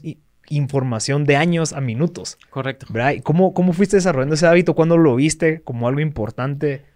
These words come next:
Speaker 1: para tu éxito de ahorita?
Speaker 2: Correcto. Te cuento que siempre desde la universidad yo tenía la, la intención de hacer algo y siempre buscaba historias de gente que había hecho empresas, empezando por las historias, pues, más conocidas, ¿verdad? Steve Jobs, Bill Gates, eh,
Speaker 1: <laughs>
Speaker 2: toda esta gente.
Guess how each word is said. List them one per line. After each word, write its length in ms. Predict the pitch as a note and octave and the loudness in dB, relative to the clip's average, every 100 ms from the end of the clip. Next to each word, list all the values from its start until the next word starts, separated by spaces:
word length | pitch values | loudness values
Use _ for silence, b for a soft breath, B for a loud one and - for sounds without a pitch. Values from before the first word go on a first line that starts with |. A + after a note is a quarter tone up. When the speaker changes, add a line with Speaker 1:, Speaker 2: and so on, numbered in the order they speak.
| - | -4
Speaker 1:
para 200 | C3 A#2 | -2 -2
tu 100 | B2 | -2
éxito 320 | C#3+ D3+ C#3 | -2 -2 -6
de 60 | G#2+ | -6
ahorita? 400 | A2+ C#3+ - - - | -6 -8 -12 -18 -14
Speaker 2:
Correcto. 380 | - D3 C#3+ C#3+ | -6 -4 -2 -4
Te 120 | C#3 | -6
cuento 560 | C3+ C#3+ C#3 F3 F3 F3 | -4 -6 -2 0 0 0
que 340 | D3 C#3 C#3 _ - | -4 -4 -6 _ -16
siempre 420 | - D#3 E3 F3+ | -8 -6 -2 0
desde 300 | E3 D3 C3 | 0 0 -2
la 160 | B2+ | -4
universidad 680 | A#2+ A#2+ A#2 A2+ - A2+ B2 E3+ | -4 -4 -6 -8 -10 -6 -2 0
yo 140 | E3+ | 0
tenía 320 | E3 D3 D#3 | -2 -2 0
la, 480 | D#3 C3+ A#2+ A2 A#2 _ - | 0 0 -2 -8 -20 _ -8
la 100 | C#3 | -6
intención 480 | C#3 C3+ A#2+ D3 | -2 -4 -4 -4
de 60 | D#3 | -4
hacer 200 | D3 D#3+ | -2 -2
algo 300 | E3+ G3 F3 _ B B B B B _ | -2 -4 -8 _ B B B B B _
y 200 | D3 B2+ | -4 -4
siempre 500 | C#3+ D3 D3 E3 E3+ | -4 -4 -2 0 0
buscaba 480 | C#3+ B2 C#3+ D3+ | 0 -2 -2 0
historias 500 | D#3+ - D#3+ F3 F3 | 0 -2 -2 0 0
de 100 | C#3 | -2
gente 320 | A#2 C#3+ D#3 D#3+ | -4 -4 -6 -4
que 120 | B2+ | -4
había 260 | B2 C3+ | -2 -2
hecho 200 | C#3+ C#3+ | -2 -2
empresas, 580 | C#3+ B2 E3+ F3 D#3 D3+ | -6 -2 0 0 0 -4
empezando 480 | B2 A#2 A2 C3 C#3+ | -4 -6 -8 -8 -8
por 100 | C3+ | -6
las 160 | A#2 G#2+ | -6 -6
historias, 560 | G#2 B2+ C3+ A#2 - | -6 -4 -4 -4 -8
pues, 200 | - A2+ | -12 -10
más 240 | G#2+ A#2+ B2 | -8 -8 -6
conocidas, 640 | C#3 A#2+ - E3 C#3+ A#2+ | -6 -6 -4 -2 0 -2
¿verdad? 240 | G#2 G#2+ A2+ | -4 -8 -8
Steve 240 | - A2 | -10 -12
Jobs, 300 | G#2 A#2 A#2+ | -8 -8 -8
Bill 160 | A2+ A2 | -10 -10
Gates, 380 | G#2+ A2+ A#2 - | -8 -8 -8 -10
eh, 240 | A2+ G#2+ | -8 -8
Speaker 1:
<laughs> 480 | - C#3 - - _ | -6 -8 -10 -20 _
Speaker 2:
toda 320 | - C3+ C3+ | -6 -4 -2
esta 240 | C3+ - B2 | -4 -4 -4
gente. 540 | C#3+ D#3 E3+ D#3 - | -2 0 0 -2 -6